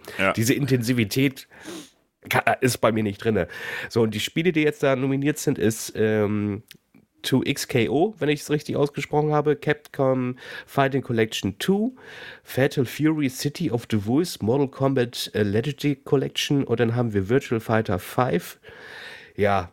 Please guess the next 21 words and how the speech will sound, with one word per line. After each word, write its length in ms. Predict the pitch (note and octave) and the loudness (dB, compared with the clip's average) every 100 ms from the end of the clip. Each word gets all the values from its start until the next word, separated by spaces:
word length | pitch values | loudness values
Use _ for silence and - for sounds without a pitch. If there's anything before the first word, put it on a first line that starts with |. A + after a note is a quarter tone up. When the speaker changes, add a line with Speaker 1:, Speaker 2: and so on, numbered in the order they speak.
| - | -14
Speaker 2:
äh, 100 | - - - | -14 -12 -2
und 160 | A#2+ G2+ | -2 0
ich 140 | A2+ | -4
kenn 360 | - G#2 G2 G#2 - | 0 0 0 -6 -6
kein, 340 | A#2 G#2 G#2 - | 0 0 0 -2
also 180 | G#2 G2 | 0 0
ich 140 | - | -2
kenn 280 | - C3+ B2+ - | 0 0 0 0
einige, 640 | B2+ C3 A2+ A2 G2+ F#2+ - | 0 0 0 0 0 -2 -2
äh, 840 | G2+ F#2 E2+ A1+ G1+ G1+ G#1 - | 0 2 0 -4 -8 -8 -10 -4
Speaker 1:
Namen. 220 | F2 F2 E2+ | 0 4 4
Speaker 2:
Titel, 160 | D#3+ A2 | 2 -2
also 400 | F2+ - F#2 F2+ A#2+ | -4 -6 -4 -6 -8
Namen, 420 | F#2+ A2 B2+ F3+ F3 _ _ _ _ _ _ - _ _ - | -2 0 2 0 -6 _ _ _ _ _ _ -20 _ _ 0
aber 180 | G2+ F#2+ | 0 2
die 100 | F2+ | -2
Spiele 220 | - G#2 | 0 0
selber 220 | F2 E2 E2 | 2 2 0
kenn 160 | E2+ | -4
ich 100 | D#2+ | -8
nicht. 220 | D#2 - | -12 -16